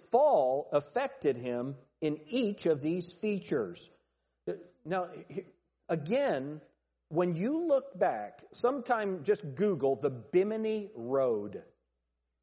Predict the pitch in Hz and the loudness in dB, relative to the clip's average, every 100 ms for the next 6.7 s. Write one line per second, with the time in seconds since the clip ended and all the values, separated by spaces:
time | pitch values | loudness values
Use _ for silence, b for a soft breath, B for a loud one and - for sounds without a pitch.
0 | 127 147 123 - 190 208 214 208 208 - | -2 -2 -2 2 2 2 -2 -2 -6 -10
1 | 131 127 135 123 104 92 87 _ _ _ | -6 2 4 4 2 -6 -14 _ _ _
2 | _ _ _ _ - 120 151 226 277 - | _ _ _ _ -20 -2 2 2 2 4
3 | 208 175 - 143 - - - 196 220 240 | 4 4 0 0 -2 -12 0 4 4 2
4 | 220 - 202 247 233 - - 214 214 208 | -8 -4 0 0 -2 -6 2 2 2 -4
5 | - - 196 196 196 208 208 180 _ _ | -8 0 2 2 0 -2 -4 -8 _ _
6 | 107 107 151 165 123 104 95 | -12 0 4 4 4 -4 -10